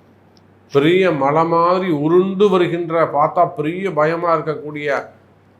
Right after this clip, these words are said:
பயங்கள் கூட ஒண்ணுமே இல்லாமல் செய்து கொடுப்பாள் அன்னை வாராகி. ஆகவே இந்த ராகு கேது பயிற்சி துலாம் ராசிக்கு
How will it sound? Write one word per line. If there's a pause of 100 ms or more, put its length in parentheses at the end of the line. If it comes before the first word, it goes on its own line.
(260)
பயங்கள்
கூட (300)
ஒண்ணுமே
இல்லாமல்
செய்து
கொடுப்பாள்
அன்னை
வாராகி. (1080)
ஆகவே
இந்த
ராகு
கேது
பயிற்சி (220)
துலாம்
ராசிக்கு